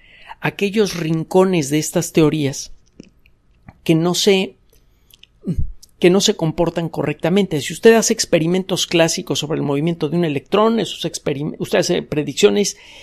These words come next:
y los experimentos siempre, eh, eh, result-, si están bien hechos, siempre resultan consistentes con la teoría. Al centavo, las predicciones,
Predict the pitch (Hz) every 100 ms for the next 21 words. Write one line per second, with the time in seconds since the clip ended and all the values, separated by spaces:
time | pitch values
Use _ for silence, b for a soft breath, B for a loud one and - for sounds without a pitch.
0 | B 165 160 156 - 165 156 185 190 190
1 | 175 - 185 180 180 190 196 370 - -
2 | - - - 160 - - - - - -
3 | b b b - 147 160 156 - 143 190
4 | 190 - 160 139 - 190 180 165 185 190
5 | - 196 190 156 139 180 175 170 170 131
6 | - - - - 165 - _ 156 131 127
7 | - - - - _ _ _ _ _ _
8 | _ _ _ _ _ - - 165 - 156
9 | 170 165 160 139 165 156 147 196 190 214
10 | 202